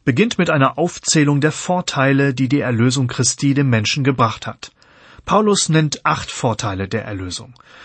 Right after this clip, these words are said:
Das ist erstens Friede, zweitens Zugang, drittens Hoffnung, viertens Triumph in Bedrängnis,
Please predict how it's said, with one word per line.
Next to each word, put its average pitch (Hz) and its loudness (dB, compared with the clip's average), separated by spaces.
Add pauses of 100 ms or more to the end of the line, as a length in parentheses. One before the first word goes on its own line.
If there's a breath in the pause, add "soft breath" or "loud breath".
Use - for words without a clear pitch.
(140 loud breath)
Das 175 0
ist - -2
erstens 160 0
Friede, 196 0 (340 soft breath)
zweitens 113 -2
Zugang, 165 0 (380 loud breath)
drittens 196 -2
Hoffnung, 92 -4 (420 soft breath)
viertens 190 -2
Triumph 196 2
in 165 -4
Bedrängnis, 156 0